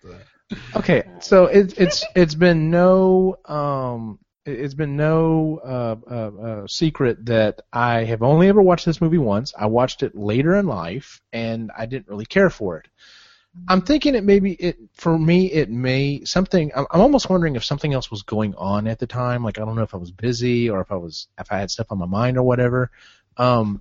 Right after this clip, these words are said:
Speaker 2: I'm willing to commit to you, Cyrus, that I will go back and watch The Big Lebowski again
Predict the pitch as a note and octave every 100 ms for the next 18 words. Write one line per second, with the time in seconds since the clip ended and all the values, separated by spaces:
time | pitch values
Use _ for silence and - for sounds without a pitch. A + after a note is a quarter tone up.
0 | - G3+ B3+ A#3+ A3 G#3 G3+ - - D#3
1 | D3+ C#3 - - B2 A2+ - G#2+ G#2 G2
2 | - - - C3 D#3 E3+ D#3 C#3 B2+ A#2+
3 | A#2 A#2 A#2 - - G#2+ A2 G#2+ G#2 G2+
4 | - G2+ G2 G2 G#2 A#2 D#3+